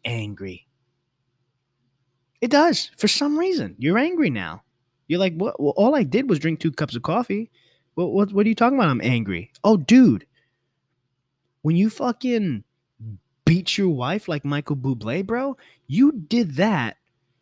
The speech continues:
because you were having too much caffeine and weren't sleeping good. Wait, what? Is that, is that why I'm beating my kids? That's exactly why you're beating your kids. You have too much caffeine. You have too much caffeine in your diet and your day. Dude, you need to relax. Less caffeine equals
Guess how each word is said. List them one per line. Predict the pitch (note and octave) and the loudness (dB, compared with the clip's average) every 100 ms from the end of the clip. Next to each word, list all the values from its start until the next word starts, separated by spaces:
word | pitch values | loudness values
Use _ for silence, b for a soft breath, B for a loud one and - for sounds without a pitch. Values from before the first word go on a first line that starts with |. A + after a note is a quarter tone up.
| _ _ | _ _
because | C#3+ D#3+ D3+ C#3 C#3 | -2 0 0 -2 -6
you | B2+ F3+ | -2 0
were | G3 | 0
having | F3+ E3 | 0 -2
too | D#3+ F3 | -2 0
much | D#3+ - | 0 0
caffeine | D#3+ C#3+ E3+ F3 D3+ | -2 -2 0 0 0
and | C3+ | 0
weren't | B2+ C#3+ | 0 -2
sleeping | - G3 A3 B2+ | -2 -4 -2 -4
good. | F#2 E2 - _ _ _ _ | -6 -10 -12 _ _ _ _
Wait, | A2 G#2+ | -6 -6
what? | F#2+ A2+ G#3+ B3+ | -4 0 0 2
Is | B2+ - | -2 -4
that, | C3 - b b b | -6 -6 b b b
is | - | -2
that | G3 G#3 | 0 2
why | A3+ | 2
I'm | C#3 G2 - | 0 -2 2
beating | C#3+ D3+ F3+ | 6 6 6
my | F3+ F3 | 4 2
kids? | G#3+ A3 | 0 -2
That's | E3 F#3+ | -2 -6
exactly | A3 - D#3 D#3 A3 | -6 -4 -4 -4 -2
why | F3+ F3+ | -2 0
you're | A#3 - - | -2 -4 -2
beating | C3+ C3+ F3 | 0 2 0
your | G3 | -2
kids. | - B3+ | 0 0
You | A#3 | 0
have | A3 | -2
too | - | -2
much | A#3+ | -4
caffeine. | - A#3 - B3+ C#4 D4 C4 A#2 G2 - b b | -2 -4 -2 0 2 2 0 -2 -4 -12 b b
You | A3 | -8
have | - | -4
too | C4 | -4
much | - | -2
caffeine | B3+ - C4 B3+ | -4 0 2 2
in | B3 | 2
your | A#3 | 0
diet | - F#3 G#3+ A3+ G3 | 0 0 2 0 0
and | F#3+ | 0
your | F#3 | 0
day. | C3+ E3 G3+ G3 B B B - | 0 0 0 -2 B B B -4
Dude, | A3 D#3+ E3 | -2 -2 -4
you | F#3 | -2
need | F3 F#3 G#3 F#3 | 0 0 -2 -4
to | - F#3 | -6 -4
relax. | F#3 F3+ F#3+ G3+ B2 - - | -2 -2 0 -2 -2 -8 -12
Less | A2 B2 F#3 - | -8 -6 -6 -6
caffeine | A#3 A#3+ A3 G3 F3+ F#3 | -6 -6 -2 -2 -2 0
equals | D#3 C#3+ D3+ C#3+ | -2 -2 -2 -4